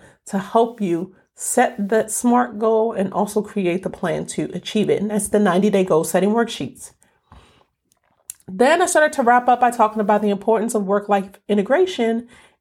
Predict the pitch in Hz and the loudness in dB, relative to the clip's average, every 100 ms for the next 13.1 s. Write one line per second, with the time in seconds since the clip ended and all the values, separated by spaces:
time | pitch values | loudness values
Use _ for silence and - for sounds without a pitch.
0 | - 226 - 208 208 - - 226 226 233 | 0 0 2 0 0 -8 -2 2 2 2
1 | 311 381 - 208 226 220 208 - 196 185 | 0 -2 -6 0 2 4 2 -2 -2 0
2 | 185 233 247 233 208 220 233 226 202 185 | -2 -2 0 2 2 0 -2 -2 -2 0
3 | 208 208 185 185 185 202 196 - - 196 | -2 0 0 0 0 0 0 -2 -8 -6
4 | 196 208 240 285 359 370 247 247 226 214 | -2 0 0 0 0 2 0 0 -2 0
5 | 190 214 202 202 202 196 - 202 208 - | 0 0 0 0 -4 -6 -2 -2 -4 -12
6 | - - _ - 214 - 175 240 254 - | -20 -20 _ -4 -4 0 2 2 -4 -16
7 | _ - - 233 233 214 208 185 190 190 | _ -8 -2 0 0 0 0 0 0 -2
8 | 185 190 180 180 - 170 165 165 170 - | -4 -2 -4 -4 -2 -2 0 -4 -8 -10
9 | _ - 160 208 208 - - - _ _ | _ -2 -2 -2 -4 -4 -8 -20 _ _
10 | _ _ - 156 165 165 - 254 294 277 | _ _ -8 -4 2 2 2 2 2 2
11 | 247 240 - - _ _ _ _ - 214 | 2 0 -4 -16 _ _ _ _ -2 2
12 | 208 214 214 - 190 190 185 160 - 202 | 4 2 0 0 2 2 0 -2 -4 -12